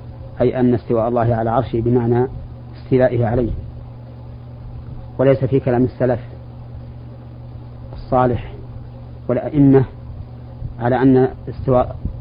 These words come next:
الله عليه، استواء الله على العرش بمعنى استيلائه عليه، والمعروف عنهم أنه بمعنى العلو والاستقرار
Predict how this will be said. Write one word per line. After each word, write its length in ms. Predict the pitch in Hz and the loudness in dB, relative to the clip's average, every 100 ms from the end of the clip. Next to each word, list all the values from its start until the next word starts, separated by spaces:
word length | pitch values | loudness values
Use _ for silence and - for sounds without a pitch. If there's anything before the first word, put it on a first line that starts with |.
| - | -2
الله 280 | 127 120 117 | 4 4 4
عليه، 300 | 113 135 123 - | 6 6 4 -2
استواء 280 | - 123 120 | 2 4 6
الله 120 | 127 | 6
على 100 | 117 | 4
العرش 360 | 117 139 123 - | 2 0 -2 0
بمعنى 420 | 123 131 131 139 143 - - - - - | 4 6 6 4 2 -8 -12 -14 -14 -4
استيلائه 420 | 135 123 123 117 | 2 2 4 2
عليه، 240 | 117 117 - - - - - - - - - - - - - - | 2 2 -2 -12 -14 -12 -12 -12 -12 -12 -14 -10 -8 -6 -4 0
والمعروف 440 | - 135 123 143 117 | 4 4 6 4 4
عنهم 420 | 127 151 147 160 - - - - - - 123 | 6 8 8 4 0 -6 -10 -14 -16 -8 0
أنه 280 | 131 127 | 2 4
بمعنى 440 | 127 131 123 123 127 127 | 4 4 4 2 0 -2
العلو 380 | 117 113 135 131 - - - - - - 117 | 0 2 2 2 -6 -14 -14 -16 -14 -6 -2
والاستقرار 720 | 120 - - - 127 123 | -2 -2 -2 2 4 2